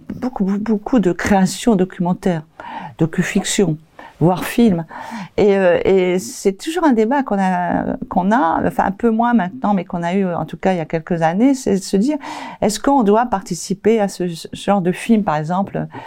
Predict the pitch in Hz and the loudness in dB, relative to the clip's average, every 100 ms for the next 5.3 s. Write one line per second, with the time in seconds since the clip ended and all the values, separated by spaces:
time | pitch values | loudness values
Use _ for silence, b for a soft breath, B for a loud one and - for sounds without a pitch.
0 | B - 185 185 - 165 - 247 262 269 | B -2 0 0 -4 -6 0 2 4 2
1 | B B 165 214 214 214 220 233 202 175 | B B 0 0 2 2 2 0 0 -2
2 | 156 - - 175 - 185 185 165 - 156 | -6 -8 -4 -2 0 -2 0 -4 -4 -6
3 | - 214 180 165 156 147 156 143 151 - | 2 2 2 0 -4 -4 -6 -6 -4 0
4 | 180 - 156 - 156 - - 135 143 151 | -2 -4 -12 -8 -10 -10 -6 -4 -2 -2
5 | 165 160 160 | 0 2 0